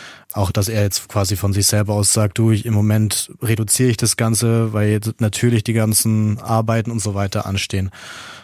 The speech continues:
Ich glaub, das läuft da ganz gut zu Hause. Also da muss man natürlich auch an die Eltern appellieren, dass die auch genau diesen,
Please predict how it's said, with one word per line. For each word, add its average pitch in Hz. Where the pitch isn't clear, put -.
Ich 101
glaub, 98
das -
läuft 98
da 95
ganz 92
gut 98
zu 90
Hause. 98
Also 95
da 101
muss 104
man 110
natürlich 107
auch 104
an 104
die 107
Eltern 110
appellieren, 113
dass 107
die 110
auch 107
genau 104
diesen, 104